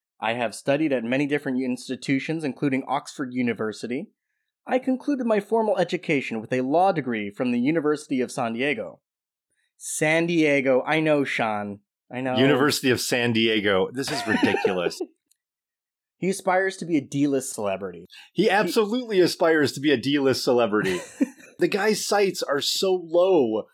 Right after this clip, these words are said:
Speaker 2: when it comes to the ki-, when the sort of fame that he's after. He wants to, not even a, I mean, a D-list celebrity, uh, if a, a, like, a,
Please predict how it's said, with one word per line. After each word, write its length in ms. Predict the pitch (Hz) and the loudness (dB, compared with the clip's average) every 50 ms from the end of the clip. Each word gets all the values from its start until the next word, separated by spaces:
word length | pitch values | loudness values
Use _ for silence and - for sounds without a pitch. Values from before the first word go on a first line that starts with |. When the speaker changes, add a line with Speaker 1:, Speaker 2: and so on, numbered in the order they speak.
| _ - | _ -4
Speaker 2:
when 120 | 143 151 156 | -2 0 0
it 100 | 165 165 | 0 0
comes 360 | - 156 175 175 170 - - | 0 0 0 0 0 -2 0
to 100 | - 151 | 0 2
the 100 | 135 143 | 2 0
ki-, 300 | - - 170 170 - 170 | -2 -2 -6 -6 -6 -4
when 180 | 151 151 147 139 | -2 -2 0 0
the 100 | 135 135 | 0 -2
sort 260 | - - 170 165 151 | 0 0 0 0 0
of 100 | 139 - - | -2 -2 0
fame 340 | - 156 160 175 175 156 131 | 0 0 0 0 0 -2 -2
that 140 | 127 120 | -4 -4
he's 260 | 110 107 143 139 117 151 | -4 -2 -2 -2 0 0
after. 400 | 135 135 143 143 - - 196 190 - - - _ _ _ _ _ - 392 - | 2 0 0 -2 -4 -8 -8 -8 -8 -12 -14 _ _ _ _ _ -6 -6 -6
He 200 | - - - 196 | -4 -6 -6 -6
wants 380 | 175 180 208 214 214 - - - | -4 -4 -4 -4 -4 -4 -4 -2
to, 180 | - 196 - - _ _ 180 | 0 -2 -2 -2 _ _ -10
not 220 | 180 190 214 233 | -6 -4 -2 -2
even 220 | 254 233 196 143 | -2 0 0 0
a, 100 | 135 123 - - | 0 -2 -4 -6
I 80 | - 147 | -6 -4
mean, 140 | 156 151 139 | -2 0 0
a 60 | 131 | -2
D-list 400 | 104 151 185 214 196 180 175 - | -2 -2 -2 2 2 2 2 0
celebrity, 640 | - 135 131 139 135 135 139 120 117 113 113 113 113 | 0 0 0 2 2 2 0 0 0 0 0 0 0
uh, 140 | 117 123 123 - | 0 0 -2 -4
if 160 | 135 123 - | -6 -6 -2
a, 160 | 131 120 131 - | -2 -2 -2 -2
a, 180 | 113 117 - - | -4 -6 -6 -6
like, 200 | 131 123 110 - | -8 -8 -6 -4
a, 120 | 131 | -4